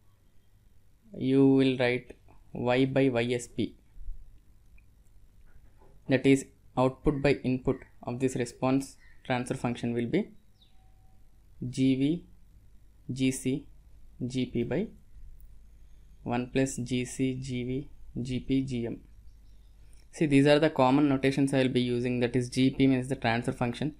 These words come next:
of a process and G V is the final control element transfer function,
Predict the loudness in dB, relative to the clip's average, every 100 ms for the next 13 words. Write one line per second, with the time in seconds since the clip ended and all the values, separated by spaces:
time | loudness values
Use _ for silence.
0 | -16 -18 -8 -2 0 4 4 4 0 -2
1 | -8 -20 -20 -20 -20 -8 -2 0 0 0
2 | 2 4 2 0 0 0 2 2 0 0
3 | 0 0 0 -2 -2 -2 -2 -4 -4 -2
4 | -2 -4